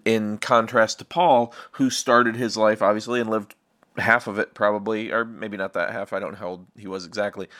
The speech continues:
but, uh, he lived a good portion of it against Jesus, and then, you know, was converted a-, and changed. And so Timothy, on the other hand, uh, lived for Jesus the entire, pretty much his entire life. Uh, and I, I start with that because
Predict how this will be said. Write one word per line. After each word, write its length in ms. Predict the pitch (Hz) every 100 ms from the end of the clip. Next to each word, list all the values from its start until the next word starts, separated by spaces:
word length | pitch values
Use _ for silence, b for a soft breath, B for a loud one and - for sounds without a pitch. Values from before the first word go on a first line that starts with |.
| B B _
but, 240 | 120 113 -
uh, 180 | 110 107
he 140 | 131
lived 180 | 143 123
a 40 |
good 180 | 123 117
portion 340 | - 143 - 113
of 140 | 104
it 180 | 107 -
against 760 | 110 101 101 127 - - - - _
Jesus, 640 | 101 113 101 110 101 - - B B B
and 160 | 113 117
then, 360 | 113 110 110 - _ _ -
you 100 | 113
know, 240 | 107 101 -
was 180 | 110
converted 540 | - 117 107 113 110 101
a-, 200 | 107 -
and 160 | 107
changed. 440 | 98 165 165 120 113
And 100 | 110
so 100 | 117
Timothy, 520 | - 156 160 - 113
on 140 | 107
the 100 | 107
other 160 | 143 156
hand, 360 | 117 101 101 113 B B B B B _ _
uh, 360 | 110 101 98 - -
lived 300 | 110 113 -
for 320 | - 135 139
Jesus 440 | 113 110 101 107
the 120 | 110
entire, 380 | 107 110 143 156
pretty 240 | - 196 190
much 180 | 123
his 160 | - 107
entire 340 | 107 127 117
life. 360 | 110 156 135 - B B B B _
Uh, 220 | 120 107 -
and 100 | 123
I, 200 | 117 104
I 160 | 120 104 - _
start 280 | - 196 208
with 140 | 139
that 220 | 120 117
because 640 | 120 - 135 127 117 110